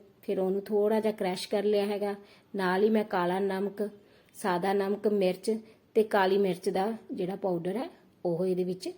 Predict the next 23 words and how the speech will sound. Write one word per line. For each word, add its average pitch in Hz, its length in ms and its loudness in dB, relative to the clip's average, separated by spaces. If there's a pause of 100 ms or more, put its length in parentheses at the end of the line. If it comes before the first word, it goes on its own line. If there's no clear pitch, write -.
(200)
ਪਾ 180 200 2
ਦਿੱਤਾ - 340 -8
ਹੈ। 170 160 -8
ਤੇ 190 80 -4
ਹੁਣ 190 260 0
ਬਹੁਤ 185 480 4
ਹੀ 254 80 6
ਵਧੀਆ 196 400 4
ਆਪਣੀ 180 360 -2
ਜਿਹੜੀ 175 340 0 (500)
ਇਹ 196 180 2
ਗੋਲੇ 180 420 4
ਆ, 214 60 4
ਚਟਪਟੇ 208 720 0 (560)
ਰੈਡੀ 180 320 2
ਹੋਣਗੇ, 151 440 -4 (1300)
ਕਿਉਂਕਿ 254 320 4
ਇਹਦੇ 240 140 8
ਵਿੱਚ 254 180 2
ਆਪਾਂ 233 220 2
ਸਾਰਾ 208 440 0
ਹੀ 247 200 2
ਚਟਪਟਾ 196 600 -2